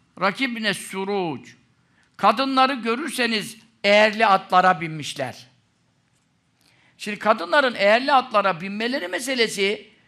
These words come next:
yani kadınların araba sürmesinin caiz olduğu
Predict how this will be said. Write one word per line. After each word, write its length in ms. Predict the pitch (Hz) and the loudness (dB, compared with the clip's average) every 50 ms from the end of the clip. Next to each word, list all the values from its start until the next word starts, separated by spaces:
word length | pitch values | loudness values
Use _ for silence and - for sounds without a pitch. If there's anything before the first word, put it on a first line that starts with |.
| _ _ _ | _ _ _
yani 180 | 160 190 214 - | 0 0 0 0
kadınların 460 | - 202 202 196 233 233 240 254 254 | -2 -2 -2 -2 -2 -4 -4 -2 -2
araba 360 | 247 220 208 208 208 254 302 | 0 0 0 2 0 0 -4
sürmesinin 680 | - - 277 254 254 240 226 233 233 214 208 208 208 196 | -4 -6 -8 -6 -4 -4 -4 -4 -6 -8 -8 -8 -8 -4
caiz 440 | 165 196 190 196 202 214 247 226 | 2 4 6 6 4 2 0 -4
olduğu 320 | 233 226 220 214 208 185 | -4 -4 -4 -4 -6 -8